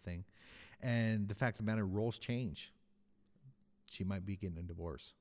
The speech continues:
So her role as a wife is severely changing. So guess what? Part of her core identity is not a wife. Because after the relationship over, she still is.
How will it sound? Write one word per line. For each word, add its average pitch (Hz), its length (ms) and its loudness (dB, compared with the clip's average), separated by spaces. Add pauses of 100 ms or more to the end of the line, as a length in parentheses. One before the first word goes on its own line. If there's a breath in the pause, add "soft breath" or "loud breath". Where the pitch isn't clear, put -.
(100)
So - 160 -8
her 98 160 0
role 95 360 0
as 87 140 -4
a 85 40 -6
wife 87 320 -2
is - 80 -12
severely 85 420 -6
changing. 87 440 -6
So - 140 -8
guess 87 260 -6
what? 87 200 -4 (1900 soft breath)
Part 104 180 4
of 87 60 0
her 92 80 -2
core 90 260 0
identity 87 520 -4
is - 120 -8
not 76 160 -6
a - 140 -16
wife. - 300 -18 (680)
Because - 500 -4 (380 soft breath)
after 131 460 4
the 107 340 2
relationship 104 640 0 (140)
over, 104 240 -2
she - 180 -2
still - 280 -2
is. - 360 -6